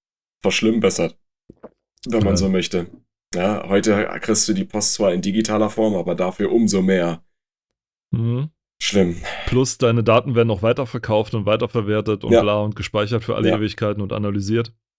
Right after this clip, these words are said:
Speaker 1: Das ist richtig. Und dann kriegst du auf einmal irgendwie Werbung von, äh, von einer Firma,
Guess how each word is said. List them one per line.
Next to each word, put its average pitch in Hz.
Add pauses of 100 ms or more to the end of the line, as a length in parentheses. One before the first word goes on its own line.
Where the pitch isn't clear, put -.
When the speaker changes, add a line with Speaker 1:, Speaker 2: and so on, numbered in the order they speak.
Speaker 1:
Das 92
ist -
richtig. 95
Und 85
dann 185
kriegst -
du 104
auf 90
einmal 196
irgendwie 185
Werbung 180
von, 95
äh, -
von 87
einer 85
Firma, 95